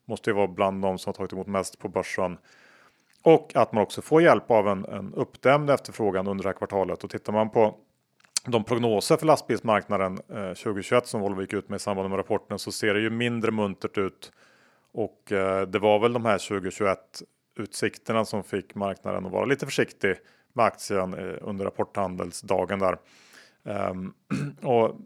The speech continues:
tittar man då så, så, eh, räknar Volvo med att efterfrågan globalt sett väntas vara mer eller mindre flat tjugohundratjugoett jämfört med tjugotjugo. Eh, och även om,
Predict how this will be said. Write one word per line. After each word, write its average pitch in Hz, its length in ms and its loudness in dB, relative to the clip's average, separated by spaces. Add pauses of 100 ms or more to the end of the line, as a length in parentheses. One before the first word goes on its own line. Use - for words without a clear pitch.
(360)
tittar 120 240 0
man 131 120 2
då 117 100 4
så, 117 160 0
så, 107 360 2
eh, - 100 -2 (340)
räknar 113 400 2
Volvo 101 280 0
med 117 120 2
att 98 100 0
efterfrågan 101 600 -2
globalt 101 340 0
sett 101 220 -4
väntas 98 360 -4
vara 104 100 0
mer 98 120 -4
eller 95 100 -2
mindre 92 240 -4
flat - 400 2
tjugohundratjugoett 104 640 0 (500)
jämfört 98 300 -6
med 98 140 -4
tjugotjugo. 92 720 0 (1040)
Eh, 101 240 2
och - 460 -4
även 104 400 0
om, 101 300 -2